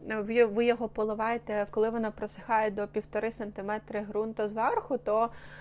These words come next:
ну, півтори сантиметри — це десь отак, і, ну, типу, <laughs> туди засовуєте і там сухо, то поливайте, значить. Я не знаю, оце просто на півтори сантиметри я ніколи так не вираховую, я просто засовую туди палець, і якщо ґрунт сухий, то, значить, його потрібно полити. Якщо він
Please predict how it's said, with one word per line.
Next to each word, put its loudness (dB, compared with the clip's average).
ну, 4
півтори 2
сантиметри — 0
це 0
десь 2
отак, -2
і, 2
ну, -4
типу, 2
<laughs> -2
туди 4
засовуєте 4
і 2
там -2
сухо, 0
то 0
поливайте, 8
значить. -4
Я 2
не 4
знаю, 4
оце 2
просто 2
на 0
півтори 2
сантиметри -4
я 0
ніколи 2
так -2
не -2
вираховую, 4
я 4
просто -4
засовую 2
туди 4
палець, 4
і 2
якщо 6
ґрунт 2
сухий, 4
то, -2
значить, 0
його -2
потрібно 0
полити. 0
Якщо 0
він 2